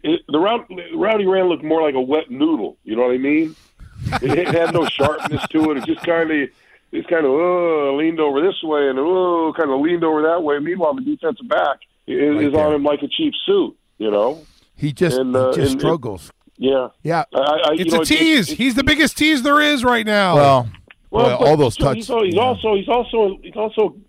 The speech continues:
Speaker 1: you know, you, you know, Coach, Coach, uh, uh, Flores talked about Josh Rosen a little bit and, and his body language, and you, <clears throat> you know, you gotta get in that huddle and command the huddle. You can't, you can't sneak into the huddle. You, you can't, you know,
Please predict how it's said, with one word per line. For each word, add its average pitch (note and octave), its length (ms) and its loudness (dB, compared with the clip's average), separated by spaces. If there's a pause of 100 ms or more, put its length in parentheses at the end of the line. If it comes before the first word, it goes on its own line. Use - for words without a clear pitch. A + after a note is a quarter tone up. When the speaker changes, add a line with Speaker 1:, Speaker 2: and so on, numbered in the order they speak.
(100)
Speaker 1:
you F#3 80 -2
know, F#3 60 2
you, F#3 160 2
you E3+ 100 -4
know, F3+ 140 2
Coach, G#3 220 0 (260)
Coach, G3+ 200 0 (160)
uh, E3 260 4
uh, - 680 -12
Flores F#3+ 380 0
talked D#3+ 260 0
about C#3+ 320 0 (200)
Josh D3+ 300 -2
Rosen C#3 400 -4
a - 20 -8
little A2 220 -4
bit G2 340 -2
and, A2+ 140 -8
and C3+ 140 0
his C3 100 2
body C#3 380 2
language, G#2+ 500 0
and G2+ 180 -6 (540)
you, D3+ 360 0
<clears throat> - 80 -12 (200)
you E3+ 140 -10 (400)
know, D#3+ 100 2
you D#3 100 2
gotta G3 200 2
get E3 160 0
in D#3 80 0
that C#3 140 2
huddle C#3 240 0
and A2 120 -6
command C3+ 480 0
the B2 60 -2
huddle. A2+ 240 0
You A#2+ 120 -2
can't, E3+ 340 0 (120)
you B2+ 100 -6
can't F#3 240 0 (220)
sneak D#3+ 320 0
into A#2 200 0
the A2 120 2
huddle. F#2+ 360 0
You, A2 140 -2
you B2+ 180 2
can't, D#3+ 380 0
you D#3 100 0
know, C3 340 2